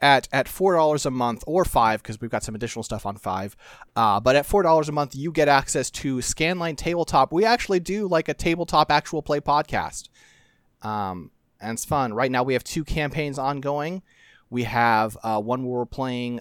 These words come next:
uh, Blades in the Dark, where we have, uh, Jen and, uh, Kyrie as ghost hunters. Um, and then we have, uh, a Star Sung Distance, which is our bigger, more epic, like, mecha sci-fi one that's kind of Gundam-y.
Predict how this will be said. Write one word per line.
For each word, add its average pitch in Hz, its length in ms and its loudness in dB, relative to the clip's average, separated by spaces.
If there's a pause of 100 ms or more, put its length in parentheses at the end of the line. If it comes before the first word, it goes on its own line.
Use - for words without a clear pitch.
uh, 107 320 -2
Blades 113 380 -4
in 120 40 -8
the 107 60 -8
Dark, - 640 -2
where 107 320 -4 (280)
we 123 140 -4
have, 113 440 0
uh, 98 340 -2 (260)
Jen 123 480 0
and, 113 360 -6
uh, 107 300 -2 (100)
Kyrie 151 480 0 (400)
as 104 320 -4
ghost 127 400 -2
hunters. 254 600 -2 (580)
Um, 127 500 2
and 123 180 -4
then 135 200 -2
we 139 140 -2
have, 120 680 2 (140)
uh, 101 540 0 (200)
a 202 120 -12
Star 143 320 0
Sung 143 180 -4
Distance, 123 420 -6
which 120 140 -10
is 113 80 -10
our 110 120 -4
bigger, 123 360 -2
more 117 260 -4
epic, 117 440 -4
like, 104 260 -6 (160)
mecha 120 380 -2
sci-fi 120 520 0
one 101 280 -10
that's 95 140 -14
kind 107 260 -8
of 107 80 -14
Gundam-y. 92 500 -14